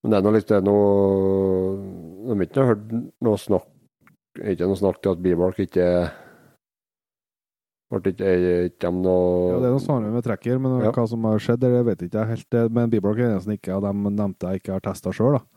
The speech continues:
Speaker 1: Ja.
Speaker 2: Ehm, kan jo si hvordan vi gjør det egentlig på samme måten, da. Eh, vi på våre hunder som driver med, med løshundjakt, så bruker vi jo, eh, Garmin, eh, og, eh,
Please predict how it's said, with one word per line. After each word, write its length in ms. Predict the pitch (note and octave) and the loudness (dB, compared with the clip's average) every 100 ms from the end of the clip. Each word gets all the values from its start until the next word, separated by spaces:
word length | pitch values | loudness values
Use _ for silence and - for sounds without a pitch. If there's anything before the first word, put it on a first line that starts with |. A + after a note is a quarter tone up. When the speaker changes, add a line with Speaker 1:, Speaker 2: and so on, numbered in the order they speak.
| - - | -20 -18
Speaker 1:
Ja. 60 | A2+ - - _ - | -18 -20 -20 _ -10
Speaker 2:
Ehm, 720 | A#2 A2 G#2+ G#2 G#2 G#2 G#2 G#2+ - _ _ _ - | -4 -2 -2 -2 -4 -4 -8 -10 -20 _ _ _ -4
kan 80 | G#2+ | -2
jo 60 | |
si 140 | G2+ G#2 | -2 -2
hvordan 720 | G2+ G2+ G2 G2 - G2+ - | 0 0 0 -4 -6 -10 -2
vi 120 | G#2+ | 0
gjør 160 | A2+ F#2+ | 2 2
det 60 | G2+ | 0
egentlig 180 | F2+ F#2+ | -4 -6
på 80 | G#2 | -4
samme 220 | F#2+ G2 | -2 0
måten, 300 | G2 - G2 | 0 -2 -2
da. 360 | A#2+ B2+ B2 - | 0 2 0 -4
Eh, 540 | - A2+ G#2+ G#2 G2+ G#2 - _ _ _ _ _ - | -6 -4 -2 -2 -2 -4 -12 _ _ _ _ _ -8
vi 160 | G#2 G2+ | -4 -2
på 120 | A2 | 0
våre 220 | G#2+ F#2+ | 0 0
hunder 340 | - A#2 G2+ G2 | 0 -2 0 -2
som 280 | G#2+ G#2+ G#2 | -4 -6 -4
driver 220 | G#2 G2 | -4 -2
med, 140 | G#2 - - - - - | -6 -8 -20 -20 -16 -2
med 100 | A#2 | 0
løshundjakt, 360 | G2+ G2 C3+ C#3 | 0 -2 -4 0
så 60 | |
bruker 200 | C3+ A#2+ | -2 0
vi 40 | G2+ | 0
jo, 220 | G2+ G#2 - _ _ _ _ _ _ _ _ - | 0 -2 -8 _ _ _ _ _ _ _ _ -10
eh, 240 | G2 F#2 | -6 -6
Garmin, 580 | F#2+ G2 F#2 G#2 B2 B2+ | -2 -2 -2 -4 -4 -4
eh, 460 | B2+ A#2+ A#2+ A#2 A#2 - | -2 0 0 -2 -4 -2
og, 320 | G3+ G3+ G2+ | 2 2 2
eh, 340 | G#2 G2+ G2+ | 0 -2 -4